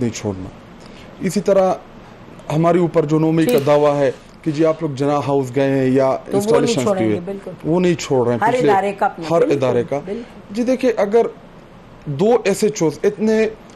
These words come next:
Speaker 1: powerful हो गए हैं
Speaker 2: बेशक।
Speaker 1: कि वो पूरे, अ, parliament को यरगमाल करें,
Speaker 2: बेशक।
Speaker 1: या उन्होंने जो environment बनाया उधर parliament की, मैं खुद मौजूद था उधर, मैं तकरीबन जब barrister गौर
Speaker 2: आप भी
Speaker 1: साहब
Speaker 2: अंदर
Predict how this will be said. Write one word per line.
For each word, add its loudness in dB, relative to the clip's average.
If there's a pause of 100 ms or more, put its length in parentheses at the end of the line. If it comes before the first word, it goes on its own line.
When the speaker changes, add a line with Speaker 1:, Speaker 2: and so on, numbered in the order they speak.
(140)
Speaker 1:
powerful 6
हो 6
गए 0
हैं -2
Speaker 2:
बेशक। -14
Speaker 1:
कि -2
वो 2
पूरे, 2
अ, -10 (300)
parliament 2
को 2
यरगमाल 2
करें, -2
Speaker 2:
बेशक। -10 (160)
Speaker 1:
या 2
उन्होंने 0
जो 0
environment 2
बनाया 2
उधर 2
parliament -2
की, -8
मैं 2
खुद 0
मौजूद 0
था 2
उधर, 0
मैं -2
तकरीबन -2 (260)
जब -2
barrister 0
गौर 2
Speaker 2:
आप 2
भी 0
Speaker 1:
साहब 2
Speaker 2:
अंदर 0